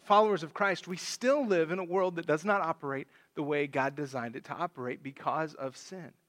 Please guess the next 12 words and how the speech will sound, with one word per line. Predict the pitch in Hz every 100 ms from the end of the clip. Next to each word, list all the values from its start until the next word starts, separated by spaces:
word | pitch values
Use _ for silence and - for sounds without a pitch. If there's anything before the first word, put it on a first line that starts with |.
| _ _ _ _ _ _ _ _ _ _ _ _ _ _ _ _ _ _ _ _ _ _ _ _ -
And | 170
this | 175 -
fallen | - 208 214 254 214
world | 208 220 180
brings | 143 226 202
with | 180 -
it | 156 - _ _ _
sin, | - - 202 190 226 233 208 175
er, | 185 170
sickness | - - 233 220 240 - -
and | 160 143
pain | - 185 202 220